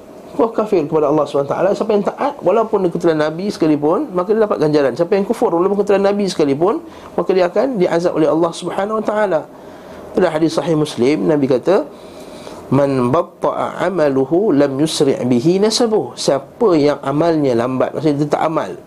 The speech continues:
"lam yusri' bihi nasabuh." Nasabnya tidak akan mempercepatkan dia. Tapi tidak berlaku sebaliknya. Ha, satu golongan-golongan yang, yang datang mutaakhirin ini, ha, semua, eh,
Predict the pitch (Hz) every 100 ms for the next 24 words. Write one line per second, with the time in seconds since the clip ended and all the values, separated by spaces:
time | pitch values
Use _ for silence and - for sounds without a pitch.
0 | - - - - - 208 302 247 - 208
1 | 151 175 160 143 - 139 117 120 - 135
2 | 147 - 202 196 196 151 - - 190 180
3 | 175 180 190 - 190 214 220 226 - -
4 | - - - - - - - - - -
5 | - - - - - - - - - 151
6 | 208 202 - 160 175 202 175 151 147 151
7 | 151 240 262 147 123 123 147 139 139 139
8 | 139 135 131 131 117 - - 127 127 127
9 | 135 147 123 135 135 - - - 151 147
10 | 131 156 247 240 - - - - - 123
11 | - 190 190 165